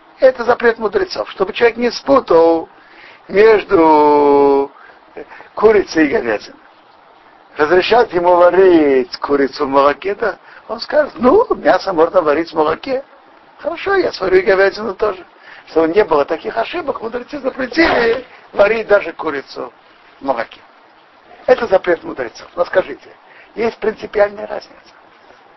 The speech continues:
Говядину, варить говядину в молоке или есть говядину, сварен-, сваренную в молоке, это само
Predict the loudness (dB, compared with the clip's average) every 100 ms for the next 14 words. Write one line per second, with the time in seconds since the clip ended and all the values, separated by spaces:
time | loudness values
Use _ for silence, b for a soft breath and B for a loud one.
0 | -20 _ B B B -16 0 2 4 4
1 | 2 0 -10 -10 -16 -18 _ _ _ _
2 | _ _ _ _ _ _ _ 0 0 0
3 | -2 0 4 2 0 -8 -4 0 0 -2
4 | -4 -6 -4 -4 -2 -2 -4 -6 -12 -18
5 | -2 0 4 2 0 -12 -6 0 2 2
6 | -2 -6 -4 2 2 2 0 -2 0 0
7 | -2 -2 -4 -6 B B B B B -4
8 | -2 -6 0 0 2 2 0